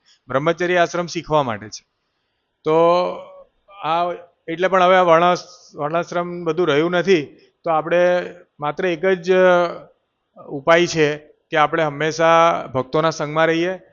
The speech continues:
જે આપણને વર્ણાશ્રમનું શીખવાડે અને આપણે હંમેશા ભગવાનની સેવામાં કેવી રીતે આપણી ઇન્દ્રિયોને લગાડી શકીએ એના માટે પ્રયત્નશીલ રહીએ. તો ભગવાન આપણને "દદામી બુદ્ધિ યોગમ તમ યેન મામ ઉપયાન્તિ તે", ધીરે ધીરે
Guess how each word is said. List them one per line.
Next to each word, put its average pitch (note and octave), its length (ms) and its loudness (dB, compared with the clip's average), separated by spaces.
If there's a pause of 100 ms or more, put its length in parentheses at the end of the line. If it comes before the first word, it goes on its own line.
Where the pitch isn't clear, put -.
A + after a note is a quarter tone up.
(160)
જે D3 100 -4
આપણને D#3+ 420 -2
વર્ણાશ્રમનું D#3 680 -4
શીખવાડે D#3 460 -4 (580)
અને C#3 200 -8
આપણે D3 300 -4
હંમેશા D3+ 360 -6
ભગવાનની D3+ 360 -4
સેવામાં D#3 840 -6 (240)
કેવી D#3+ 180 -4
રીતે F3+ 180 -4
આપણી E3+ 200 -2
ઇન્દ્રિયોને D#3+ 320 -4
લગાડી D#3 280 0
શકીએ D#3 500 -6 (180)
એના D#3+ 200 0
માટે F3+ 200 0
પ્રયત્નશીલ F3+ 720 0
રહીએ. C#3+ 300 0 (340)
તો E3 100 -6
ભગવાન D#3+ 300 -2
આપણને E3 640 -2 (160)
"દદામી E3 380 -2
બુદ્ધિ D#3 300 -4
યોગમ D#3 320 -2
તમ F3 260 -8
યેન D#3 220 -8
મામ D3+ 320 -6
ઉપયાન્તિ C#3 500 -6
તે", D3+ 200 -12 (340)
ધીરે D3 200 -6
ધીરે E3 500 -2